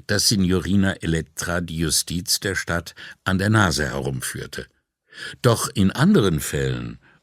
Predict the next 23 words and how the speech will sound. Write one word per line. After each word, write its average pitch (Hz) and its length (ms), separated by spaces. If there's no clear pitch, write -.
wo 95 220
nicht 90 380
so, 104 500
nicht 98 320
so 98 100
rechtschaffende 80 880
Personen 80 800
das 87 220
Sagen 92 460
hatten, 92 340
könnten 110 380
die 117 120
Folgen 107 540
derartiger 95 640
Manipulationen 98 1160
weniger 85 420
ersprießlich - 760
sein. - 340
Er 110 140
gab 147 360
diese 139 360
Grübeleien 113 800
auf, 95 560